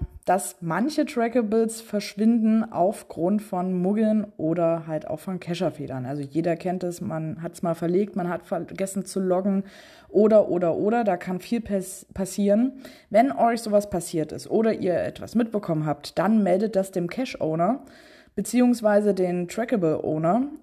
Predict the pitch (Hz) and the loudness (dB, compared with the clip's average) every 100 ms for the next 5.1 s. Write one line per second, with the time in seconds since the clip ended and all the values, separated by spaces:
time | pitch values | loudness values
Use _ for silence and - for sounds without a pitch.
0 | - 180 185 190 190 - _ 160 160 202 | 0 4 4 4 -2 -8 _ 0 2 2
1 | 240 - 196 202 175 165 - 156 - - | 0 -2 0 0 2 -2 0 -2 0 -4
2 | 156 - 156 151 135 - - - - - | -4 -4 -2 0 -2 -8 -20 -20 -20 -20
3 | - 185 202 254 269 269 254 233 247 220 | -6 -4 0 2 4 2 0 0 2 4
4 | 226 220 - - 185 208 214 214 185 185 | 2 0 -10 -2 0 2 0 0 -2 -2
5 | 180 | -6